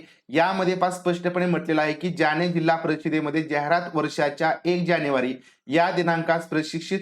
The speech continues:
पदवीधर शिक्षक म्हणून किमान सहा वर्ष इतकी अखंड सेवा असेल किंवा अर्हता सुद्धा त्याच तारखेला, अ, म्हणजे पूर्ण करणं गरजेचं आहे. म्हणजे जाहिरात वर्षाच्या एक जानेवारी या दिनांकास किमान सहा वर्ष इतकी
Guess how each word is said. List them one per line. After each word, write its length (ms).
पदवीधर 280
शिक्षक 380
म्हणून 160
किमान 320
सहा 200
वर्ष 200
इतकी 280
अखंड 400
सेवा 320
असेल 300
किंवा 280
अर्हता 560
सुद्धा 340
त्याच 420
तारखेला, 520
अ, 260
म्हणजे 220
पूर्ण 320
करणं 360
गरजेचं 500
आहे. 160
म्हणजे 360
जाहिरात 480
वर्षाच्या 640
एक 220
जानेवारी 360
या 100
दिनांकास 460
किमान 280
सहा 280
वर्ष 220
इतकी 320